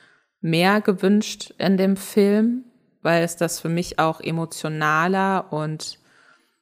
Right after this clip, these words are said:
nahbarer und treffender macht. Und, ähm, das hätte für mich dann auch als,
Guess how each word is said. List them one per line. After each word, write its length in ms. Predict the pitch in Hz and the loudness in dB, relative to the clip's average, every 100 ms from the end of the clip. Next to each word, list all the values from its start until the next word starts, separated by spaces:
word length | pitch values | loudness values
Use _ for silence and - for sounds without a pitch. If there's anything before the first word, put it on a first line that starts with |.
| _ _ _ _ _ _ _ _ _ | _ _ _ _ _ _ _ _ _
nahbarer 960 | 165 165 175 190 190 196 196 190 190 | 0 4 4 2 0 2 2 0 0
und 360 | 160 165 - - | -2 -4 -8 -10
treffender 520 | - 180 - 233 240 | -2 -2 2 4 6
macht. 580 | 240 254 302 - - - _ _ _ _ 214 - - | 6 4 2 -14 -18 -20 _ _ _ _ -20 -20 -4
Und, 680 | 165 170 165 170 - - - | -2 0 -2 -4 -6 -10 -8
ähm, 540 | 160 160 160 160 160 170 - - - | -4 -2 -2 -2 -4 -6 -14 -20 -4
das 160 | 165 | 0
hätte 180 | 202 226 | 2 0
für 120 | - | 2
mich 160 | 190 190 | 2 2
dann 200 | 202 190 | 2 2
auch 440 | - 160 175 - - | 2 0 0 -6 -8
als, 640 | 160 160 160 160 - - | -4 -2 -2 -4 -6 -10